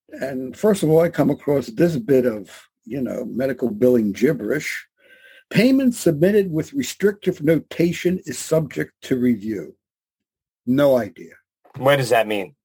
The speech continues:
Speaker 2: What did
Speaker 1: What
Speaker 2: that
Speaker 1: does
Speaker 2: mean
Speaker 1: that
Speaker 2: to you when you re-, <laughs> what does it
Speaker 1: That
Speaker 2: mean
Speaker 1: means
Speaker 2: to you
Speaker 1: nothing to
Speaker 2: when
Speaker 1: me.
Speaker 2: Okay.
Speaker 1: No.
Speaker 2: <laughs> And did you feel when you saw that that was directed to you to understand, or was it, did you just sort of disregard
Speaker 1: Well,
Speaker 2: it and
Speaker 1: this
Speaker 2: be like,
Speaker 1: is,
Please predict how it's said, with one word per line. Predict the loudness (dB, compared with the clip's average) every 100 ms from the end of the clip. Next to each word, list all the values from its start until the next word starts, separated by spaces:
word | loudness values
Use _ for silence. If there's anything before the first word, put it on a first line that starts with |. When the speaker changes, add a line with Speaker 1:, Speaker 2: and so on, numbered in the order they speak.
| _
Speaker 2:
What | -4 -2 2
did |
Speaker 1:
What | 4
Speaker 2:
that | 2
Speaker 1:
does |
Speaker 2:
mean | 4
Speaker 1:
that | 0
Speaker 2:
to | 0
you | 0 0
when | 0
you | -4 -2
re-, | -2
<laughs> | 0
what | 0
does | 0 -2
it | 0
Speaker 1:
That | 2
Speaker 2:
mean | 2
Speaker 1:
means | 2
Speaker 2:
to |
you | 2
Speaker 1:
nothing | 2 2
to | 2
Speaker 2:
when | 0
Speaker 1:
me. | -2 -8 _ 0
Speaker 2:
Okay. | 2 2 0
Speaker 1:
No. | -2 -4 -4 -4 -4 -6 -10
Speaker 2:
<laughs> | -20 -10 -2
And | 0
did | 0 -2
you | -6
feel | 0 2
when | 2 0
you |
saw | -2 0 2
that | 2 2 2
that | 0
was | 0 -6
directed | -2 0 0 -4 -20
to | _
you | -14 -10 -10 -12 -6 -2
to | 0
understand, | -2 -6 -10 -10 -8 -10 -12 -4
or | 2 4 4 4 0
was | -4 -2 -2 0
it, | -2 -2 -4 _ _ _ _ _ _
did | -20 -20
you | -20
just | -20 -20 _ -8
sort | -4 -2
of |
disregard | -2 0 0 2 2
Speaker 1:
Well, | 2
Speaker 2:
it | 2
and |
Speaker 1:
this | 0 -2
Speaker 2:
be | -2
like, | -2
Speaker 1:
is, | -4